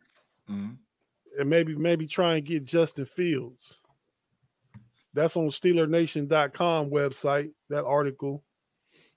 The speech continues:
Speaker 2: Uh, and then talk the Steelers trade up
Speaker 1: Mm-hmm.
Speaker 2: for Michael Penix Junior. That was a
Speaker 1: Mm-hmm.
Speaker 2: mock draft.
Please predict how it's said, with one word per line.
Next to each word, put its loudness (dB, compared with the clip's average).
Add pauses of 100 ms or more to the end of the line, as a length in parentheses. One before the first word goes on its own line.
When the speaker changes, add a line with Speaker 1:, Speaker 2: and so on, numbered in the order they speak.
(1700)
Speaker 2:
Uh, 0 (2250)
and -2
then 10 (1400)
talk 10
the -4
Steelers 6
trade 6
up 6 (540)
Speaker 1:
Mm-hmm. -8 (360)
Speaker 2:
for 4
Michael 8
Penix 4
Junior. 4 (180)
That 10
was 6
a 6
Speaker 1:
Mm-hmm. 6
Speaker 2:
mock 10
draft. 10